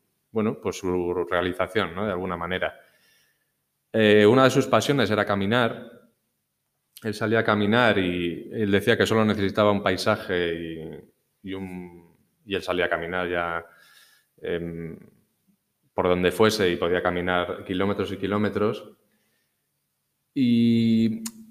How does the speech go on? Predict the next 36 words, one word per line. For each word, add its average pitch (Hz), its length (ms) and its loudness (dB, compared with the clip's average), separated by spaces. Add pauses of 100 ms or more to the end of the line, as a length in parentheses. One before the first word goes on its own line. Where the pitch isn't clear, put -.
tiene 139 140 4
un 135 60 4
final 143 200 6
un 135 120 4
poco 135 180 4
trágico 117 420 2
porque 98 540 4
él 104 80 4
heredó 104 300 4
una 104 100 2
enfermedad 98 320 0
mental. 104 880 0 (1900)
Escribió 117 420 4
prácticamente 117 460 2
quince 101 280 -4
años, 92 320 -2
no 95 140 -4
pudo 90 140 -4
escribir 85 340 -8
más. 95 420 -6 (1040)
Eh, 101 400 0
acabó 107 540 6
ingresado 104 380 4
en 101 80 2
un 98 80 -2
sanatorio 110 640 2 (1400)
y 113 640 -2
allí 104 160 6
en 123 80 6
el 131 60 4
sanatorio, 127 500 4
pues, 123 140 2
se 110 80 2
dedicó 107 400 6
a 107 360 4
clasificar 101 640 2